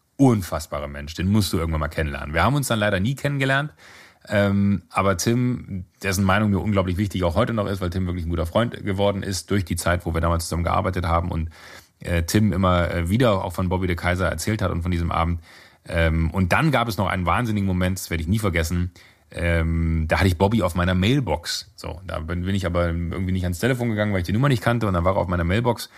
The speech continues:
Und, äh, zu Zeiten der, sag ich mal, beginnenden Flüchtlingskrise, das, äh, war wirklich so, so an den ganz krassen Anfängen,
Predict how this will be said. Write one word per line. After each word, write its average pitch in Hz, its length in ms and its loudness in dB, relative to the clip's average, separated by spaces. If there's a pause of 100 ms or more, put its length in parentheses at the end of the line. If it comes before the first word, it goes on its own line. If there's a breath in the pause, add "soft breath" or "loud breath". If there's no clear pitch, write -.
(280 loud breath)
Und, 90 460 -2
äh, 82 220 0
zu 90 200 -2
Zeiten 98 440 0
der, 87 360 2 (420 soft breath)
sag 87 140 -6
ich 92 60 0
mal, 87 360 2
beginnenden 98 560 2
Flüchtlingskrise, 85 1080 0
das, - 340 -8
äh, 80 200 -4
war 85 360 0
wirklich 95 200 0
so, 92 100 2
so 87 120 0
an 85 200 0
den 87 200 0
ganz 110 260 0
krassen - 280 -2
Anfängen, 92 480 0